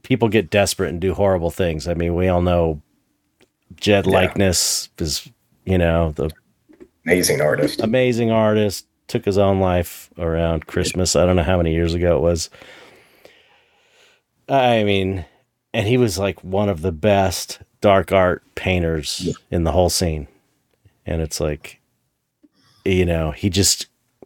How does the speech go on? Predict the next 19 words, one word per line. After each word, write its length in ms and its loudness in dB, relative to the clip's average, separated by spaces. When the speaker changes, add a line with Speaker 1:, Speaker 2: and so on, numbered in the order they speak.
Speaker 1:
apparently 720 0
it's 280 -6
like, 220 -2
th-, 140 -10
I 100 -2
mean, 120 0
that's 260 0
the, 320 -2
that's 240 -2
the 100 0
extreme 520 -2
end 260 -2
of 160 -4
if 140 -10
you 100 -8
can't, 300 -8
if 180 -8
you 80 -4
don't 400 0